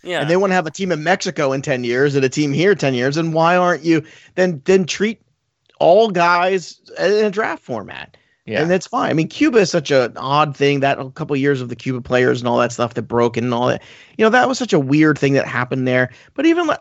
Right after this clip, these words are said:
Speaker 2: even the Japanese players, this posting system, I hate it. I,
Speaker 3: Yeah.
Speaker 2: I,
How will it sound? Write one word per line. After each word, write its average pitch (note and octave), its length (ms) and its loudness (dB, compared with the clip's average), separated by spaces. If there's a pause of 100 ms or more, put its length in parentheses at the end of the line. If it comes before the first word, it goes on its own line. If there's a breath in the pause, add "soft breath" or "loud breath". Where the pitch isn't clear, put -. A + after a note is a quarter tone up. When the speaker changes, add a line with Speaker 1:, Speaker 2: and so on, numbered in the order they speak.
Speaker 2:
even G#3+ 280 2
the C#4+ 80 2
Japanese B3 400 0
players, A#2+ 300 -4
this D#3 140 -8
posting F3 500 -2
system, E4 460 -6 (400)
I A3+ 80 2
hate A3 360 4
it. - 280 -4 (480)
I, - 100 0
Speaker 3:
Yeah. F3+ 60 2
Speaker 2:
I, E3+ 220 -4